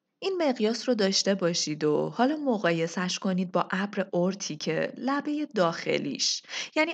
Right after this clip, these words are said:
از جایی که شروع می‌شه، حدود دو هزار تا پنج هزار واحد نجومی از خورشید فاصله داره. این عدد شاید خیلی شگفت زدمون نکنه، اما قطعاً شگفت زده می‌شید از شنیدن اینکه لبهٔ بیرونی ابر اورت،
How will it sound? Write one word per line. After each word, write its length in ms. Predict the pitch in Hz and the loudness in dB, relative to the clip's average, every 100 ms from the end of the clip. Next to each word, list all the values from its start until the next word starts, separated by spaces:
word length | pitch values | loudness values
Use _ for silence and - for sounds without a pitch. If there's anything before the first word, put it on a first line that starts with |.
| - | 2
از 240 | 247 202 - | 2 2 2
جایی 320 | 190 202 208 | 4 4 2
که 160 | 208 160 | 0 0
شروع 360 | - 151 156 | 0 0 -2
می‌شه، 600 | 151 185 - 156 147 - - | 0 2 4 4 2 0 -2
حدود 340 | - 277 311 311 - | -2 0 0 -2 2
دو 140 | 254 | 2
هزار 540 | 240 170 165 156 151 | 4 0 2 2 2
تا 480 | 160 - 233 208 196 - | 0 -2 0 2 0 -2
پنج 380 | - 240 247 | 0 2 2
هزار 420 | - 208 180 180 175 | 0 0 2 2 2
واحد 500 | 196 196 196 214 214 | 4 4 4 4 4
نجومی 500 | 170 156 147 151 170 | 2 -2 -4 -2 0
از 220 | 156 - | -2 -4
خورشید 500 | - 156 151 151 151 | -2 0 0 -2 -4
فاصله 580 | - 151 - 147 143 143 | 0 0 2 2 2 4
داره. 400 | - - - - _ _ | 2 0 -4 -12 _ _
این 160 | - 370 | -4 0
عدد 280 | 330 294 294 | 2 2 2
شاید 360 | - 277 277 | 0 -2 -2
خیلی 440 | - - 214 196 202 | -2 2 4 4 2
شگفت 440 | - 156 160 165 | 0 2 2 4
زدمون 560 | 175 165 170 165 185 185 | 4 6 4 2 2 4
نکنه، 640 | 175 190 175 - - - - - | 2 2 -4 -4 -6 -10 -6 0
اما 320 | 214 233 226 | 2 0 0
قطعاً 440 | 202 220 - - 247 | -2 -2 -2 2 2
شگفت 480 | - 190 156 160 - | 2 0 2 0 2
زده 300 | 165 156 165 | 2 6 4
می‌شید 580 | 156 156 - 127 - - | 2 0 0 0 -4 -4
از 260 | 196 202 - | -2 -2 0
شنیدن 440 | 220 202 208 214 | 2 4 2 0
اینکه 340 | 233 233 233 233 | -2 -2 -2 0
لبهٔ 500 | 214 208 202 202 240 | 2 4 4 2 2
بیرونی 640 | - 175 165 160 160 170 | 0 -2 0 -2 -2 0
ابر 480 | - 151 147 - - | 2 0 0 -2 -2
اورت، 440 | 147 - - - | 0 -2 -4 -12